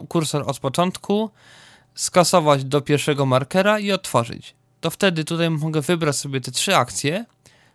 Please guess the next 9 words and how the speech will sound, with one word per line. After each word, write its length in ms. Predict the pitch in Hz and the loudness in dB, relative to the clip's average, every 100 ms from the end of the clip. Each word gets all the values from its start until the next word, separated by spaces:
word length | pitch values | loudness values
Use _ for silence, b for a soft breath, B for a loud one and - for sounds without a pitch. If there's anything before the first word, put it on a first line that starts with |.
| b _ _ _ | b _ _ _
podłączyć 520 | 175 170 180 160 156 | 0 4 4 2 -6
pod 180 | - 147 | -4 -2
nie 80 | 151 | 0
jakiś 340 | 143 139 135 | -2 -6 -8
gorący 440 | 127 135 131 123 123 | 0 2 2 -2 -2
klawisz, 560 | 120 117 180 226 - _ _ _ _ - | 0 0 -2 -4 -8 _ _ _ _ -6
no 120 | 269 | -4
i 200 | 330 302 | -4 -2
zapisać. 640 | 226 - 120 110 104 - | -2 -2 -4 -4 -10 -16